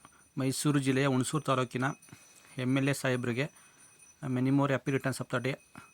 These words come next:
ದೇವರು ಆರೋಗ್ಯ, ಆಯಸ್ಸು, ಅಭಿವೃದ್ಧಿ, ಸಕಲ ಭಾಗ್ಯಗಳನ್ನು ನಿಮಗೆ ಕೊಟ್ಟು ಕಾಪಾಡಲಿ ಅಂತ ನಾವು ಹಾಗೂ ನಮ್ಮ ಫ್ಯಾಮಿಲಿ ಪರವಾಗಿ ಹಾಗೂ ನಮ್ಮ ಹುಣಸೂರು ಹಾಗೂ ನಮ್ಮ ಕರ್ನಾಟಕ ಜನತೆಯ ಪರವಾಗಿ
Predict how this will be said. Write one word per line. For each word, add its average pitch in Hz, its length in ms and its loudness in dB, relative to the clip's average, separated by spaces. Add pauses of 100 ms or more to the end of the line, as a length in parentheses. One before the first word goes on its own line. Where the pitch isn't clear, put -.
(440)
ದೇವರು 131 260 2
ಆರೋಗ್ಯ, 131 420 4
ಆಯಸ್ಸು, 127 280 0
ಅಭಿವೃದ್ಧಿ, 127 380 -2
ಸಕಲ 127 340 -4
ಭಾಗ್ಯಗಳನ್ನು 123 760 -2 (920)
ನಿಮಗೆ 127 300 -4 (160)
ಕೊಟ್ಟು - 420 -4 (180)
ಕಾಪಾಡಲಿ 123 520 -2
ಅಂತ 113 200 -6 (880)
ನಾವು 135 440 0
ಹಾಗೂ 127 320 -2 (200)
ನಮ್ಮ 127 220 0
ಫ್ಯಾಮಿಲಿ 131 400 0
ಪರವಾಗಿ 127 540 -4
ಹಾಗೂ 127 380 -6 (300)
ನಮ್ಮ 135 220 -4
ಹುಣಸೂರು 139 720 -2
ಹಾಗೂ 131 360 -4 (340)
ನಮ್ಮ 131 160 0
ಕರ್ನಾಟಕ 131 540 0
ಜನತೆಯ 123 380 -4
ಪರವಾಗಿ 120 440 -6